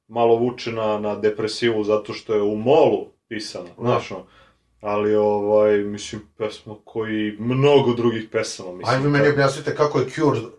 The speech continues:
Speaker 2: dark
Speaker 1: Ali zato
Speaker 2: band.
Speaker 1: Pa ne, ali za-,
Speaker 2: <laughs>
Speaker 1: u, u tome jeste fazon, znaš, ako ti nekome kažeš, „E, ovo je pesma za samoubice.”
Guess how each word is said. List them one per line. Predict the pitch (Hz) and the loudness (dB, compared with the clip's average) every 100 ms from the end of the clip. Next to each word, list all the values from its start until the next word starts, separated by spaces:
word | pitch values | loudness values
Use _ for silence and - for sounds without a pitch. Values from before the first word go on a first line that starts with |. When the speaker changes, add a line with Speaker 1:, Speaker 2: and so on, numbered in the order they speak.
| _ | _
Speaker 2:
dark | 117 110 127 | -16 -2 2
Speaker 1:
Ali | 123 | 2
zato | 117 127 117 110 | 2 0 0 -2
Speaker 2:
band. | 113 104 - _ - | -4 -4 -14 _ -10
Speaker 1:
Pa | 127 | -4
ne, | 156 175 | 2 4
ali | 123 | 4
za-, | 117 147 139 254 233 | 4 4 6 6 6
Speaker 2:
<laughs> | - - | 2 -10
Speaker 1:
u, | 165 165 | -4 -2
u | 135 | 2
tome | 165 180 | 2 4
jeste | 185 180 - | 4 0 -4
fazon, | - 160 156 113 - | 2 4 4 0 -6
znaš, | - 131 - | -2 -2 0
ako | 127 123 | -4 -4
ti | 120 147 | -2 0
nekome | 151 139 131 | 0 -2 -2
kažeš, | 135 123 | 0 0
„E, | 139 123 | 0 0
ovo | 127 | 2
je | 123 | -2
pesma | - 113 - 104 | -2 -8 -8 -12
za | 95 101 | -12 -12
samoubice.” | 98 - 101 95 90 90 - - | -12 -8 -6 -6 -8 -12 -14 -20